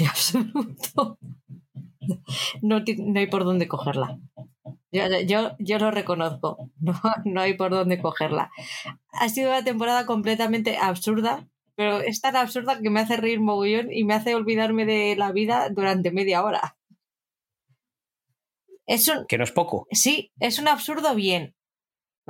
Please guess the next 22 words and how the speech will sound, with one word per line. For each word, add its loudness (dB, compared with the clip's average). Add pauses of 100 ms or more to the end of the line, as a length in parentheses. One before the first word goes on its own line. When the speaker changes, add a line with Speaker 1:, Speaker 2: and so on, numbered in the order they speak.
(180)
Speaker 1:
Tú 0
la 2
estás 0
viendo -2
y 4
objetivamente 0
estás 0
diciendo, 0
"Madre 2
mía, 0
me -2
estoy -4
comiendo 2
un 0
mojón. 0 (840)
Qué 0
telita". -2 (1120)
Sobre 0
todo 0
porque 0
vas 4
viendo 0